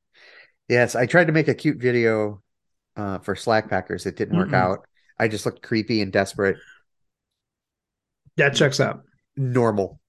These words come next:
Speaker 1: in other
Speaker 2: Yeah.
Speaker 1: words.
Speaker 2: Yeah.
Speaker 1: I see the Pop Rocks <laughs> now on the side
Speaker 2: <laughs>
Speaker 1: panel.
Speaker 2: Right?
Speaker 1: That's, that's fantastic. And it looks like there's another, like, sugary snack, uh, another one, like, on the other side. So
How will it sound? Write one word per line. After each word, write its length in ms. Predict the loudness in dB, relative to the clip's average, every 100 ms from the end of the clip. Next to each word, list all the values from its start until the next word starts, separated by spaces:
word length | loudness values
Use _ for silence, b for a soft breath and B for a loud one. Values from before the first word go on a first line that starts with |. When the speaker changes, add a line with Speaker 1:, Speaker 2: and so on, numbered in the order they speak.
| -6
Speaker 1:
in 80 | 2
other 80 |
Speaker 2:
Yeah. 100 | 2
Speaker 1:
words. 360 | 2 -4 -10 -10 -12 0
Speaker 2:
Yeah. 320 | 2 2 -2 -16 _ _ b
Speaker 1:
I 80 | 2
see 180 | 4
the 100 | 4
Pop 300 | 4 2 2
Rocks 400 | 0 -2 -6 -6
<laughs> 0 |
now 120 | -6 -2
on 240 | -2 -2
the 100 | -6
side 360 | -6 -6 -2 2
Speaker 2:
<laughs> 80 | 6
Speaker 1:
panel. 180 | 6
Speaker 2:
Right? 440 | 6 6 6 6 6 4 2 B B
Speaker 1:
That's, 440 | 4 4 4 -2 -12 b b b b b b 2
that's 240 | 4 4
fantastic. 640 | 4 2 4 4 4 2 0
And 100 | 0
it 120 | 2
looks 260 | 2 2 0
like 180 | 0
there's 420 | 4 4 4 -4 -18 _ _ _ _ _ _ _ _ _ _ -14
another, 520 | -4 0 4 6 6
like, 360 | 4 0 -2 -12
sugary 480 | -10 -4 -2 0 0
snack, 600 | -2 -6 -2 0 0 -4 -12
uh, 180 | -10 -10 -10
another 320 | -6 -2 2 2
one, 320 | 0 -10 -14 _
like, 320 | -12 -12 -12 _ _ _ _ _ _ _
on 120 | -14 -8
the 120 | -4
other 140 | -4
side. 320 | -4 -8 -12 -10
So 440 | -2 2 0 -2